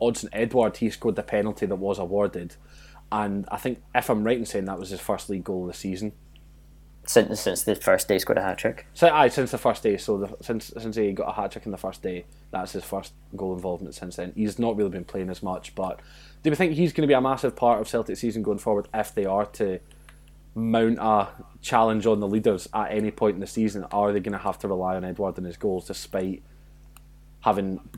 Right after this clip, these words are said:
Speaker 1: spent money on strikers like Ajeti and Lee Griffiths coming back into the fold as well?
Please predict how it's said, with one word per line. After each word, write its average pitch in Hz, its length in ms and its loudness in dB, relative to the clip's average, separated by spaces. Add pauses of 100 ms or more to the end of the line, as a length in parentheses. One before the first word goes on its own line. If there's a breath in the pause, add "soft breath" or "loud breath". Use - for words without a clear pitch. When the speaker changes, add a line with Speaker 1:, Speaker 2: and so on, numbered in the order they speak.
(540)
Speaker 1:
spent 120 360 2
money 110 180 0
on 107 80 0
strikers 101 400 -2
like 95 220 -4
Ajeti 95 580 -2
and 90 240 -8 (320)
Lee 107 220 -4
Griffiths 107 420 -2
coming 110 240 0
back 101 240 -2
into 76 120 -12
the 95 60 -12
fold 92 280 -6
as 87 100 -8
well? 98 320 -2